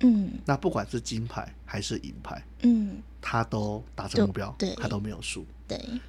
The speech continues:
Speaker 2: 但是如果我们把它变成是金牌为目标的话，
Speaker 1: 嗯。
Speaker 2: 那他当然就是属于输的这一边。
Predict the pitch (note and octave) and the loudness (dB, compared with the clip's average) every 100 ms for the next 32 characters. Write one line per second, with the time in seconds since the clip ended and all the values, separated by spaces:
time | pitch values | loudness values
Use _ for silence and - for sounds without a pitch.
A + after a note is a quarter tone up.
0 | - F#3+ G#3 E3+ D3+ D3 G#2+ G2+ G#2 - | 4 6 8 8 8 8 4 0 -4 -4
1 | A2 A2 C3 A2 G#2 G2 G#2+ - - C#3+ | -4 -2 0 0 -2 -4 -8 -6 0 0
2 | D3 - F#2+ G2 G#2+ G#2+ G#2 F#2 - A2 | 0 -4 -8 -4 -2 -2 -4 -8 -6 -8
3 | - A#3+ G3+ F3+ G3+ - G#2+ G#2+ - G#2+ | 4 4 4 0 -4 -2 -2 0 0 0
4 | G2 - G#2 - - C#2+ - - - A2 | -2 -6 -6 -6 -8 -4 0 0 0 -2
5 | - - - - | -4 -10 -12 -14